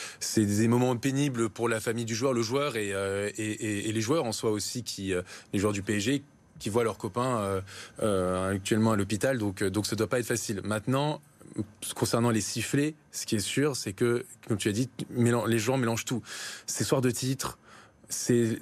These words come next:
la dernière, on sait, de Lionel Messi au P S G, c'est la dernière, on sait, de Christophe Galtier. Je comprends qu'il y ait de la frustration, mais là, faut mettre de côté. Si t'es pas content, à la limite, tu, tu siffles pas, tu restes indifférent, tu sors du stade. Mais là, siffler,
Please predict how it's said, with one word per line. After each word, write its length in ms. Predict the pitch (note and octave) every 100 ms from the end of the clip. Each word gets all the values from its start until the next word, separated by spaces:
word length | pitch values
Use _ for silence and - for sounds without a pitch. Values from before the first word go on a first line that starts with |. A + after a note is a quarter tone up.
| C3+
la 160 | B2
dernière, 480 | A#2 A2+ D#3 D#3 D#3
on 80 | B2
sait, 160 | - C3
de 100 | A#2+
Lionel 280 | A#2+ A#2
Messi 260 | A#2+ A2+ -
au 60 | A#2+
P 160 | A#2+
S 100 | A#2
G, 260 | A2+ C3 D#3 _ -
c'est 160 | -
la 120 | A#2
dernière, 400 | A#2 C#3 C#3+ C#3+
on 80 | B2+
sait, 160 | A2+ B2+
de 100 | A2
Christophe 320 | - A#2 A2+
Galtier. 420 | A2+ A2 - D3+ - - - _ _ -
Je 100 | -
comprends 380 | D#3 A#2 F3
qu'il 120 | G#3 D3+
y 20 |
ait 20 |
de 60 | C3
la 80 |
frustration, 600 | A2 A#2+ - A2 - D3 D3+ - _ _ _ _ -
mais 220 | B2+ C3+
là, 300 | C#3+ C#3 -
faut 160 | - C#3+
mettre 160 | C3
de 80 | A#2+
côté. 380 | A#2 A#2 A#2+ G#2
Si 220 | - - E3
t'es 140 | D#3+
pas 100 | D3+
content, 280 | D3 C#3+ D#3
à 40 |
la 80 | B2+
limite, 300 | A#2+ B2+ C#3
tu, 320 | - C3+ A#2+
tu 100 | B2
siffles 320 | A#2 C3 -
pas, 180 | A#2+ C#3
tu 140 | - A#2+
restes 220 | B2 C3
indifférent, 420 | A#2+ - B2 C3
tu 140 | G#2+
sors 160 | A2+ A2+
du 80 | G#2+
stade. 260 | - A#2+ G#2+
Mais 120 | A#2+
là, 100 | B2
siffler, 460 | - A#2+ - D3